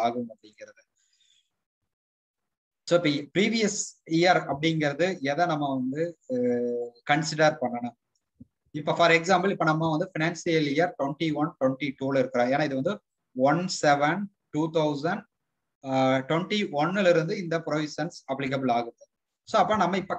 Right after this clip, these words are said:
current financial இயருக்கு இப்ப பார்க்கணும். ஏன்னா அடுத்த financial year அதுக்கப்புறம் பேசுவோம்.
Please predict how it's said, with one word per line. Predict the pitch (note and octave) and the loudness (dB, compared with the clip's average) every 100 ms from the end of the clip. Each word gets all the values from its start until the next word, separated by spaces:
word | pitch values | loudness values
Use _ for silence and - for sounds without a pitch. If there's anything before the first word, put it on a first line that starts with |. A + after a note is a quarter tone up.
| D3 | 0
current | F3+ F#3 | 0 -2
financial | E3 D#3+ D#3+ D3+ C3+ | -2 -2 -2 -2 0
இயருக்கு | C3+ - | -2 -2
இப்ப | C3 - | -2 0
பார்க்கணும். | B2+ C3 B2 C#3+ | 0 0 -2 2
ஏன்னா | C#3 | 0
அடுத்த | - D#3+ D3+ | 0 -4 -6
financial | C#3+ C#3+ C3 C3 | -8 -8 -4 0
year | C3+ B2 | 2 0
அதுக்கப்புறம் | B2 B2 B2 - | -2 -6 -6 -8
பேசுவோம். | A2+ - | -12 -12